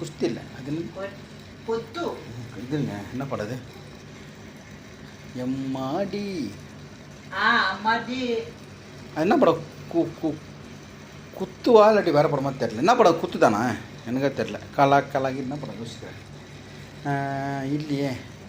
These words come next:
Speaker 1: ஒஸ்தி. ஓ, ஒஸ்தியா?
Speaker 2: ஒஸ்தி.
Speaker 1: குத்துவா? என்ன படம்?
Speaker 2: குத்து.
Speaker 1: குத்தா? எனக்கு தெரியல. சரி, ஓகே. குட் நைட்.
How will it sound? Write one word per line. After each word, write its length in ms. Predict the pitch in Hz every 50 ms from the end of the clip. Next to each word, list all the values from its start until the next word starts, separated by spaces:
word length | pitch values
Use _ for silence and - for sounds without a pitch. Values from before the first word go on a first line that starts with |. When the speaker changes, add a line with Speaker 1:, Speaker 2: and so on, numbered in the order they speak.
| - - - - - - - - - - - - - - - - - - - - -
Speaker 1:
ஒஸ்தி. 600 | 254 254 - - - - 277 214 - - - - - - -
ஓ, 120 | 165 185
ஒஸ்தியா? 240 | 202 185 170 147 - - - - - 262
Speaker 2:
ஒஸ்தி. 220 | 262 254 277 302 330 392 440 427 - - - - - - - - - - - - - - -
Speaker 1:
குத்துவா? 460 | 107 107 107 - - 214 175 143 107 - - - - - - - - - - - - - - - - - - - - - - - - - -
என்ன 100 | 214 240
படம்? 200 | 214 151 104 - - - - - - - -
Speaker 2:
குத்து. 360 | - 196 196 - - - 240 226 226 - -
Speaker 1:
குத்தா? 380 | 139 - - 135 117 107 98
எனக்கு 340 | 101 113 120 120 113 - 113
தெரியல. 180 | 107 - - -
சரி, 180 | - 147 135 120
ஓகே. 260 | 127 127 123 117 117
குட் 120 | 139 190
நைட். 380 | 214 233 233 240 240 247 240 240